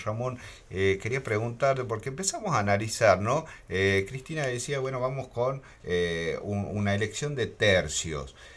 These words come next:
pero vemos una, eh, una oposición que están en una pelea campal, ¿sí? Entre Bullrich y Larreta.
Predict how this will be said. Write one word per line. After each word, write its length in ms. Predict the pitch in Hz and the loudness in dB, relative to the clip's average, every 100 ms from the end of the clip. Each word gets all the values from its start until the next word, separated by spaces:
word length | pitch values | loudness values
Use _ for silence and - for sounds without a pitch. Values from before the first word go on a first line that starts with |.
| - - - | -20 -20 -2
pero 240 | 107 107 | 4 6
vemos 600 | 117 165 196 196 165 - - 107 | 6 4 4 2 2 -2 -6 -6
una, 640 | 127 143 120 101 92 85 | -4 -2 2 2 4 2
eh, 560 | 80 87 87 85 82 76 | 0 0 0 0 -2 -2
una 160 | 113 131 | 0 0
oposición 840 | 104 110 - 113 139 151 175 196 - | 2 2 2 2 6 8 6 2 -10
que 120 | - | -10
están 280 | 92 - 120 | 0 6 6
en 80 | 127 | 4
una 460 | 101 85 82 76 - | 0 0 0 0 0
pelea 320 | 90 101 98 | 2 4 4
campal, 520 | 101 101 185 135 104 92 - | 2 6 8 8 6 -8 -8
¿sí? 300 | - 113 127 | -4 -2 0
Entre 680 | 139 101 95 87 82 80 80 | 0 -2 -2 -2 -2 -2 -4
Bullrich 640 | 85 101 113 104 104 92 92 | -4 -4 -4 -2 -4 -2 -2
y 60 | |
Larreta. 680 | 82 101 151 170 - 175 175 | 2 2 2 -2 4 4 4